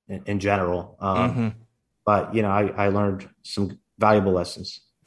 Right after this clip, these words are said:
Speaker 2: <laughs> Well,
Speaker 1: <laughs>
Speaker 2: one of, <laughs> one of my major stakes was in Ethereum. So tell us, you know, <laughs> how big of a boost did Ethereum get today?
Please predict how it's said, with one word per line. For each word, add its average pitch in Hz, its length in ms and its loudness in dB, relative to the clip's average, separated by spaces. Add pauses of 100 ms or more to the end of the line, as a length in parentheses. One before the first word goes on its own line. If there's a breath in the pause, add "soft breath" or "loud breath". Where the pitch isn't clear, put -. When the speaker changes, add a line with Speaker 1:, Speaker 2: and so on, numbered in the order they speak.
Speaker 2:
<laughs> - 680 -2
Well, 160 280 6
Speaker 1:
<laughs> - 420 2
Speaker 2:
one 208 260 4
of, 196 140 4
<laughs> - 880 -2
one 151 180 6
of 160 120 -2
my 160 140 6
major 156 400 6
stakes 160 440 2
was 143 340 6
in 139 140 4
Ethereum. 120 640 4
So 127 300 2
tell 160 340 4
us, 131 180 2
you 139 180 0
know, 139 280 2
<laughs> - 60 -2
how 208 320 6
big 214 240 4
of 214 140 2
a 311 80 4 (200)
boost 208 440 4
did 170 140 0
Ethereum 170 720 4
get 165 260 4
today? 143 420 4